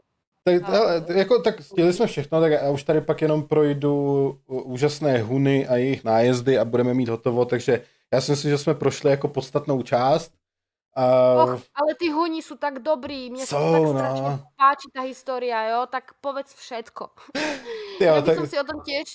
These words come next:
Speaker 2: čítala strašne veľa, ale no nedá sa, kedy má človek spať, jesť, ne?
Speaker 1: Hele, tak, tak rychle, eh, tak, takže to máme naši kometu, je skvělá, úžasná, dívejte se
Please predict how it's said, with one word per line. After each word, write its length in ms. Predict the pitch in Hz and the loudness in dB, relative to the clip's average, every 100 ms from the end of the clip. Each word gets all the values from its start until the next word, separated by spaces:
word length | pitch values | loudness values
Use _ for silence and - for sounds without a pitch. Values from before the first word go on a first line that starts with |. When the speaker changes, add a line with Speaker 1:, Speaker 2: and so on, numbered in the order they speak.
| - | -20
Speaker 2:
čítala 320 | 240 269 269 | -6 -2 -2
strašne 480 | 262 247 254 - 240 | -4 -10 -10 -10 -8
veľa, 400 | 240 240 233 233 | -4 0 2 0
ale 40 | 240 | -2
no 160 | 233 | -6
nedá 320 | 254 254 233 | -6 -2 -2
sa, 160 | 208 202 | -4 -10
kedy 240 | 262 254 | -10 -8
má 80 | 240 208 | -8 -10
človek 400 | - 220 202 - | -10 -12 -12 -16
spať, 440 | - _ 220 226 214 | -20 _ -2 -2 -2
jesť, 380 | 196 214 226 _ 202 | -8 -10 -10 _ -16
ne? 140 | 196 233 - | -14 -14 -2
Speaker 1:
Hele, 200 | 165 156 | 2 2
tak, 240 | - 160 190 | 2 0 0
tak 160 | 175 | 0
rychle, 560 | 170 165 175 175 170 - | 0 2 4 4 4 2
eh, 220 | 147 143 | 2 2
tak, 240 | 139 147 - | 2 -2 0
takže 320 | 185 170 208 | 0 2 2
to 80 | 190 | 4
máme 220 | 180 180 | 4 4
naši 240 | 160 - | 2 0
kometu, 480 | - 208 208 196 190 | -2 2 2 2 2
je 160 | 156 147 | 2 0
skvělá, 480 | 143 160 151 151 143 | 0 2 4 4 0
úžasná, 440 | 139 143 156 143 | -4 -2 2 2
dívejte 380 | 131 135 143 143 | 2 0 2 0
se 400 | 139 147 135 135 | 0 4 4 2